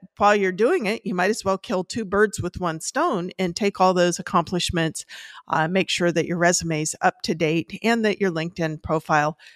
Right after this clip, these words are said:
truly reflects who you are and your professional experience. And, uh, that process, again, can help us identify areas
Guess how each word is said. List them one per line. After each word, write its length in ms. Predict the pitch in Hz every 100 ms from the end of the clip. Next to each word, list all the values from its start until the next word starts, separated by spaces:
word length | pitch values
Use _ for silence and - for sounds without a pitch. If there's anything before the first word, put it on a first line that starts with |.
| _ -
truly 280 | 370 339
reflects 840 | 196 170 170 - 247 208 - - - -
who 80 | 226
you 300 | 202 202 170
are 320 | 151 165 - -
and 260 | 190 190 185
your 120 | 170
professional 600 | - 170 160 - 165 156
experience. 760 | 147 - 156 135 - - - _ - - - -
And, 360 | 269 185 254 403 - _ - -
uh, 180 | 175 175
that 260 | 180 190 -
process, 500 | 190 180 - 180 -
again, 400 | 165 214 254 220
can 180 | 220 185
help 260 | 180 170
us 200 | 180 -
identify 720 | - 170 175 254 - 165 165 -
areas 440 | 170 170 180